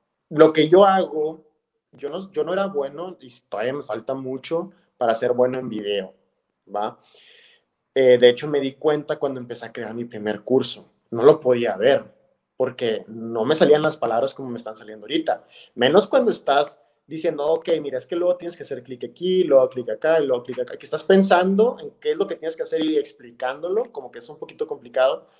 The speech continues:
Entonces, se me batallaba, se me complicaba mucho, ¿no? Entonces, lo que hice, dije, o bueno, dejo de hacer videos, o aprendo a hablar en público y aprendo a hablar en cámara, ¿no? Entonces, me metí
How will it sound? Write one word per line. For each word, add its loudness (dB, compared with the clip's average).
Entonces, -4
se 4
me 0
batallaba, 0
se -16
me -12
complicaba -4
mucho, 0
¿no? -2
Entonces, -6
lo 2
que 2
hice, 0
dije, -10
o -6
bueno, 6
dejo 4
de 10
hacer 0
videos, -2
o -4
aprendo -8
a 2
hablar -2
en -8
público -8
y -8
aprendo -10
a -2
hablar -4
en -14
cámara, -8
¿no? -18
Entonces, -20
me -16
metí -4